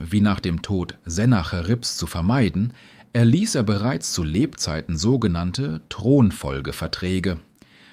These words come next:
Darin verpflichteten sich hohe Beamte, Generäle und Vasallenstaaten, seinem Sohn Assurbanipal als Nachfolger in Assyrien und einem weiteren Sohn als König von Babylon die Treue zu schwören.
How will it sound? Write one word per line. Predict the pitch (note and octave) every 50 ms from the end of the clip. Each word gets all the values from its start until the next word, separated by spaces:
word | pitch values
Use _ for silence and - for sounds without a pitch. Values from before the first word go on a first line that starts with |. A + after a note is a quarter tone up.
| - _ _ -
Darin | - F2 - C3 E3 F3 C3 A#2 B2+ D#3 F3+ F#3 D#3+
verpflichteten | - A#2 G#2 - - C3+ B2+ - - G2+ - F2+ E2+
sich | D#2 D2+ - -
hohe | - B2 C3 A2+ F2+
Beamte, | D#2+ E2 - F2 A2 B2+ C3 B2 - A#2+ A#2 A#2+ A#2 A#2 A#2+ A2 F#2+ F2+
Generäle | A2 A#2 B2 B2+ A2+ G2+ F#2+ G#2 A2 A2+ A2 G#2 G#2+ G#2 G#2
und | - - A#2 A#2 A#2+ A2 - F2
Vasallenstaaten, | E2+ D#2 D2 C#2+ E2+ F#2 A2 A#2+ G#2+ F#2 E2 - - - G2 F#2+ F#2 F#2 - F#2+ F#2 F2+ E2+ - - - - - - - - - -
seinem | F#2 F2+ A2+ A2+ C3+ D#3+ F3 F3+ D#3 A2+ F#2
Sohn | D#2 D2+ F2+ G2 A2+ C3 C#3 C#3+ B2+ - -
Assurbanipal | G#2+ A#2 A#2+ - - G#2+ G2 F2 D#2 F2 E2+ E2 E2 D#2+ - - F2 F2+ A2 B2 D3+ F3+ G3+ -
als | - A#2 A#2 A2 - - -
Nachfolger | D#2+ E2 F2+ G2 - - - G#2 G2+ G2+ G#2 G#2 A2 A#2+
in | - C#3 C#3+
Assyrien | D3+ - - D#3+ D3+ A2 D#2+ D2+ C2 A#1+ B1 C2 C#2
und | - - C3 C3 C3 - -
einem | A#2+ B2 B2 G#2+ F2 C#2+
weiteren | D#2 D#2 F2+ G#2+ - C#3 C3 B2+ A2
Sohn | F#2 D#2 F#2 G2+ A#2 B2+ B2
als | A#2 A2 A2 - - -
König | - - A2 A2+ A#2 A2+ -
von | - A#2 A2 F#2
Babylon | D#2 F#2+ G2 G#2+ G2 E2 D#2 C2+ C2+ B1+ A#1+ -
die | D#2 F2+ -
Treue | - - D#2+ F#2 G#2+ G2+ E2+
zu | - - - E2+
schwören. | - - E2 F#2 F#2 G2 F#2 D#2+ E2 D2 C2